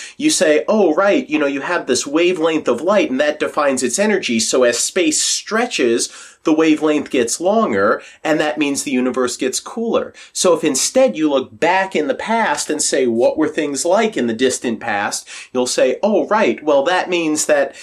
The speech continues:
the universe was smaller, and space was smaller, and things were closer together." So rather than being larger and getting larger and getting cooler, that means in the past it was hotter, it was denser,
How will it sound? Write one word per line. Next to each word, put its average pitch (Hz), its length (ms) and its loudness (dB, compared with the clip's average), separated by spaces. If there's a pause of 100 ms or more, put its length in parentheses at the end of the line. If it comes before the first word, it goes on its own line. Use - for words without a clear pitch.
(160)
the 151 80 -2
universe 156 580 0
was 127 460 2
smaller, 185 880 0 (140)
and 131 220 2
space - 500 -2
was 120 180 0
smaller, 95 600 0
and 143 160 -2
things 185 320 -2
were 147 140 -4
closer 156 500 0
together." 143 560 0 (220)
So 151 280 0
rather 196 380 2
than 139 440 2 (400)
being 160 480 0 (140)
larger 160 800 2
and 123 280 2
getting 151 300 2
larger 117 640 2
and 120 220 0
getting 117 260 2
cooler, 190 460 -2
that 160 180 -2
means 170 240 -2
in 147 120 -2
the 123 60 0
past 180 520 -4
it 123 180 0
was 107 140 -4
hotter, 185 580 0
it 123 180 -2
was 104 240 -4
denser, 170 640 0